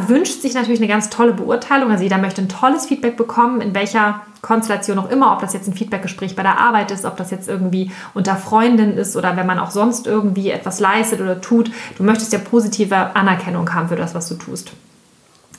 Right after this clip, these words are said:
Und wenn du das denn nicht so bekommst, wie du es dir wünschst, bist du ja meistens so ein bisschen, ja, ich,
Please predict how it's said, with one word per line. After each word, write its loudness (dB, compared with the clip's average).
Und 2
wenn 4
du 4
das 2
denn 4
nicht 2
so 4
bekommst, 0
wie 0
du -2
es -4
dir 0
wünschst, 0
bist 2
du 6
ja 4
meistens 0
so 2
ein 2
bisschen, 0
ja, -4
ich, -10